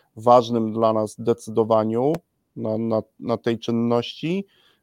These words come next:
no i już potem w przyszłości możemy sobie sprawdzać, czy w tych takich istotnych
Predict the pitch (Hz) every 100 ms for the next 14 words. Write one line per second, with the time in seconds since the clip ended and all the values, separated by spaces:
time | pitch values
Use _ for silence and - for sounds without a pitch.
0 | - 143 185 196 - 165 165 160 - 151
1 | 147 135 - 151 139 135 135 - 131 -
2 | - 135 120 110 - - - - - -
3 | 117 - 117 110 - 110 - - 135 -
4 | 131 123 - 107 104